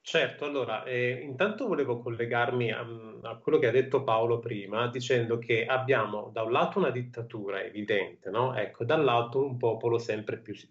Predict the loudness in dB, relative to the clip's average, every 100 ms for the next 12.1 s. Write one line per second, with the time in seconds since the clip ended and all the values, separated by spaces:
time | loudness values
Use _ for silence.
0 | _ -20 -4 -4 0 0 0 -2 -14 -16
1 | -2 0 4 2 4 2 2 2 -2 2
2 | 2 2 0 -2 -4 -4 -2 -2 -2 -2
3 | 4 6 6 4 0 0 -2 2 4 4
4 | 4 2 0 2 2 4 2 2 2 0
5 | -6 -10 -6 -6 -10 -20 -6 -2 0 -2
6 | 0 0 2 2 2 -2 -6 -8 -12 -2
7 | 0 0 -6 -4 -6 -6 -6 -4 0 0
8 | 0 0 2 2 2 2 2 2 0 -2
9 | -8 -12 -4 -2 0 -2 -2 -2 -4 -4
10 | -2 0 0 0 0 0 0 -2 -8 -8
11 | -6 -8 -8 -8 -4 4 6 6 4 2